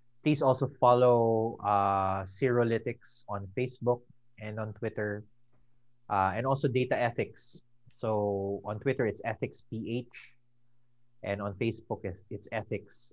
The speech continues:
uh, dot P H. And we announce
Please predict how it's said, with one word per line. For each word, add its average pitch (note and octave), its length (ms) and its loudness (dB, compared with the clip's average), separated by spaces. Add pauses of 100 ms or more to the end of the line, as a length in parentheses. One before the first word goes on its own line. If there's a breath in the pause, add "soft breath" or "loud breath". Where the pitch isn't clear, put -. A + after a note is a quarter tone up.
uh, F#2+ 220 -4
dot A#2+ 320 -2
P F#2 340 -8
H. - 200 -20 (520)
And F#2 420 -8 (460)
we G#2+ 540 -2
announce G#2 880 -2